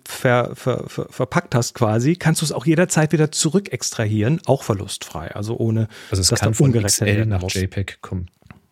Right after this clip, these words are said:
Speaker 1: Genau.
Speaker 2: Wenn's im originalen
Speaker 1: Wenn du
Speaker 2: J peg war, dann hast du keine Verluste. Wenn's vorher wahrscheinlich mehr Farben hatte, dann wirst du halt Verluste haben.
Speaker 1: Wenn du dann J peg X L Features hast, wie zweiunddreißig Bit pro Kanal, das kann natürlich ein J peg nicht abbilden.
Speaker 2: Klar.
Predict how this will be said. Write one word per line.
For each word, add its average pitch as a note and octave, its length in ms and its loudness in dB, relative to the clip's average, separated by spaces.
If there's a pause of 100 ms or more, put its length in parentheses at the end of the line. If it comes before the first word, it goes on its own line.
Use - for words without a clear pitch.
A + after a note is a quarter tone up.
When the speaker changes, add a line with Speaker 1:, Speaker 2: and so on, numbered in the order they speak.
(260)
Speaker 1:
Genau. A2+ 160 0
Speaker 2:
Wenn's C3+ 260 4
im A#2+ 120 2
originalen B2+ 460 6
Speaker 1:
Wenn - 60 4
du B2+ 100 6
Speaker 2:
J C3 100 4
peg A#2 220 0
war, A#2+ 160 4
dann A#2 160 2
hast B2+ 160 2
du A#2+ 60 -2
keine C3 260 2
Verluste. D3 540 -2
Wenn's A2+ 160 4
vorher B2+ 240 2
wahrscheinlich A2 420 2
mehr A2+ 160 2
Farben A#2 400 -2
hatte, A2 180 -2
dann G2 160 2 (140)
wirst G2 140 0
du - 40 -6
halt F#2+ 120 -2
Verluste F2+ 480 -2
haben. E2 340 -6
Speaker 1:
Wenn D#3 320 2
du D3 140 4
dann C#3 320 2
J C#3 200 4
peg - 300 0
X - 240 -8
L C3+ 200 4
Features D#3+ 500 0
hast, D3+ 180 0
wie C#3 80 0
zweiunddreißig B2 540 0
Bit C3+ 160 -2
pro C#3+ 120 0
Kanal, B2+ 380 4
das B2 160 -2
kann B2+ 140 2
natürlich A#2+ 300 0
ein A#2 60 -2
J A2+ 160 -2
peg A#2+ 200 -6
nicht - 180 -10
abbilden. G#2 800 -2
Speaker 2:
Klar. F2 320 -2